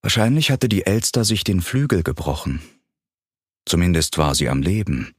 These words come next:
bemühte sich unentwegt hochzuflattern, plumpste jedoch immer wieder auf den Waldweg. Ihre schwarzen Federn glänzten in der Morgensonne, die Hellen unter dem Bauch waren vom Staub und von der Anstrengung grau geworden.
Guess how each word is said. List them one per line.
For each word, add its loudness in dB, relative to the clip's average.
bemühte 2
sich 0
unentwegt 0
hochzuflattern, 0
plumpste 2
jedoch 0
immer 0
wieder 0
auf -6
den 0
Waldweg. -4
Ihre -2
schwarzen -2
Federn 0
glänzten 0
in 0
der 0
Morgensonne, -2
die 0
Hellen 2
unter 0
dem -2
Bauch 0
waren 0
vom -4
Staub -2
und -2
von -2
der -2
Anstrengung 2
grau -2
geworden. -6